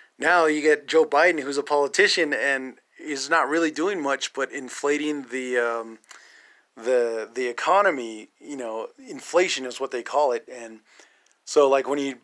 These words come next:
buy something that was a certain price, they just jack it up for the hell of it. And so now you're paying more, but then they're like, "Oh, okay, here's some more money for you to spend more on this thing that we're making bigger, to,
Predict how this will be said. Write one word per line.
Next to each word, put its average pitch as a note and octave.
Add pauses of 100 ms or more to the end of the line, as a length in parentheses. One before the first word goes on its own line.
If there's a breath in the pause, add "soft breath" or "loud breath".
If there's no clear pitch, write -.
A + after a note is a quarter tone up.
(160)
buy D3+
something D#3
that B2
was B2
a C#3
certain D3
price, D3+ (480)
they C#3+
just C#3+
jack D3+
it C#3+
up D3+
for D3
the B2
hell G3
of A#2+
it. A#2+ (120)
And B2+
so C3+
now D3
you're C#3
paying D3+
more, B2+ (480 soft breath)
but C3+
then C3+
they're C3+
like, B2+
"Oh, D#3
okay, C#3+
here's E3+
some D#3+
more D#3
money D#3
for C3+
you D3
to C3+
spend C#3+
more C#3+
on A#2+
this B2
thing D3
that B2
we're B2
making C#3
bigger, A2+ (580 loud breath)
to, A#2+